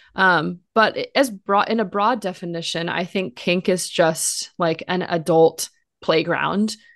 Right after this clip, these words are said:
for adults to consensually explore a variety of sensations and experiences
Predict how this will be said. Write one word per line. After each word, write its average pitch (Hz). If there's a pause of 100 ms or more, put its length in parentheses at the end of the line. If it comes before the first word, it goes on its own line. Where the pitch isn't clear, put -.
(200)
for 170
adults 165
to 175
consensually 165
explore 160 (160)
a 190
variety 165
of 160
sensations 160
and 170
experiences 156